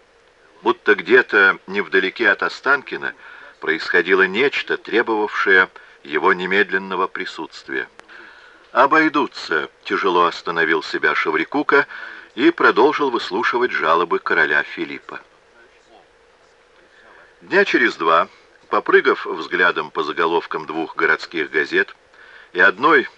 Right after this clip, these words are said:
космических значений, Шеврикука вернулся к расслабляюще сладостному чтению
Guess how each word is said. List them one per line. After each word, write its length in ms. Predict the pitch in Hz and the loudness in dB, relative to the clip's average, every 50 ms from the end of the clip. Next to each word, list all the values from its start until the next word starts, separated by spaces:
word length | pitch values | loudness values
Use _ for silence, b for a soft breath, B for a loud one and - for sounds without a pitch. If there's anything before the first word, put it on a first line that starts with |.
| - - - _ _ | -20 -20 -20 _ _
космических 800 | - 98 92 - - 101 95 - - 78 - - - 80 71 - | -2 -2 -2 -2 -6 -10 -8 -8 -8 -10 -10 -12 -12 -12 -12 -12
значений, 560 | - 76 73 - - - 101 113 123 127 B B B B B B B B B B B B B | -10 -10 -10 -8 -6 -6 -6 -6 -8 -12 B B B B B B B B B B B B B
Шеврикука 800 | - - - - 131 151 - - 202 196 - 175 160 160 156 143 - | -4 0 2 2 2 2 4 4 2 4 6 6 4 4 4 2 -4
вернулся 680 | - 98 107 110 104 117 143 170 170 - - - 143 143 | -2 2 2 4 4 4 2 0 0 -2 -2 -2 0 0
к 100 | - - | 0 0
расслабляюще 880 | 104 101 - - - 87 85 78 82 95 127 147 147 143 - - 135 123 | -2 -2 -4 -4 -2 -2 0 2 2 4 4 4 2 0 -4 -4 -6 -6
сладостному 680 | - - 82 85 98 107 113 113 - - 113 113 113 | -6 -4 -2 0 0 0 -2 -8 -10 -10 -10 -10 -8
чтению 560 | - 101 92 - 90 82 85 90 98 101 101 | -8 -8 -4 -2 -2 -2 0 2 0 0 0